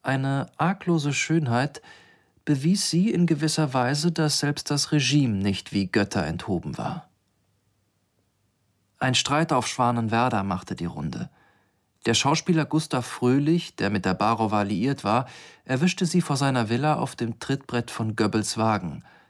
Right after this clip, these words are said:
in ein Gespräch mit dem Minister vertieft. Daraufhin, so hieß es, habe er Goebbels geohrfeigt.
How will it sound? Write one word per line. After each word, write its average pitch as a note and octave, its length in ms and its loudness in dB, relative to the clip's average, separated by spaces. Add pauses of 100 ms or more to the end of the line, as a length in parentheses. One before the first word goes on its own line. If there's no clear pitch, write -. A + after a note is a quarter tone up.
(160)
in G#2+ 200 -2
ein G2+ 160 -2
Gespräch A#2+ 500 0
mit G2+ 160 -4
dem F#2 140 -2
Minister F#2 340 -2
vertieft. - 640 -8 (1040)
Daraufhin, A2 640 0
so B2 140 2
hieß B2 300 2
es, D3 200 0
habe A2+ 200 2
er G#2+ 100 2
Goebbels A#2 380 0
geohrfeigt. - 680 -2